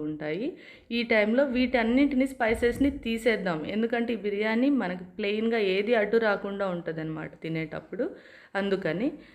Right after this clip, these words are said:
చూసారా, ఆ వాటర్లోకి మనం సోక్ చేసిన రైస్ని యాడ్ చేసి just అలా మూవ్ చేయాలంతే అండి. ఎక్కువగా మాత్రం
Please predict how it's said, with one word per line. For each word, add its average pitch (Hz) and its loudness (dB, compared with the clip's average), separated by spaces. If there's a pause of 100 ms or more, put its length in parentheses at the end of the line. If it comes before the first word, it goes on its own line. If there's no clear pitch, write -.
(140)
చూసారా, 254 2 (300)
ఆ - 4 (120)
వాటర్లోకి 226 2
మనం 214 2 (140)
సోక్ 262 6
చేసిన 233 2 (100)
రైస్ని 208 0
యాడ్ 185 -4
చేసి 202 -8 (220)
just 226 -2 (1120)
అలా 208 2 (120)
మూవ్ 254 6 (120)
చేయాలంతే 190 2
అండి. 180 -2 (160)
ఎక్కువగా 269 2 (120)
మాత్రం 214 0